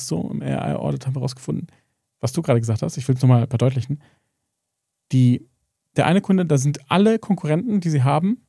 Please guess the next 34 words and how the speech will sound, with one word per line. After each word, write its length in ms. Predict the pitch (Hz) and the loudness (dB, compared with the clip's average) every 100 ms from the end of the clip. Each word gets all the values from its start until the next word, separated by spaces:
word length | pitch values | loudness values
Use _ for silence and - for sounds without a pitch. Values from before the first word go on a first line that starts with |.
| _ | _
von 160 | 151 147 | 2 4
denen 140 | 156 | 6
werden 120 | 143 | 4
die 80 | 139 | 4
Seiten 240 | 123 123 | 2 2
genommen. 260 | 117 104 101 | 0 0 0
Und 140 | - | 0
es 80 | 127 | 0
gibt 160 | - - | -4 0
ein, 180 | 127 139 | 2 2
zwei 260 | - 127 - | 2 0 0
externe 340 | 123 - 117 | -2 0 0
Seiten. 200 | 104 104 | 0 -4
Das 120 | 117 127 | -4 0
heißt, 160 | 127 | 0
da 80 | 135 | 0
kann 140 | 131 135 | 0 0
man 120 | 127 | 0
gar 160 | 131 | 0
nicht 140 | 139 131 | -2 0
so 60 | |
viel 100 | 127 | 2
mit 120 | 123 123 | 2 0
der 60 | |
externen 280 | - - 113 | -4 -4 -4
Optimierung 400 | 107 120 110 - | -2 0 0 -2
machen. 240 | - 127 - _ _ _ _ | -6 -10 -12 _ _ _ _
Bei 100 | 135 | 2
dem 140 | 131 123 | 2 2
anderen 260 | 226 262 | 2 2
Kunden, 240 | - 143 123 | 2 2 2
den 80 | 113 | 2
wir 60 | |
haben, 380 | 110 110 165 226 | 2 0 -2 -6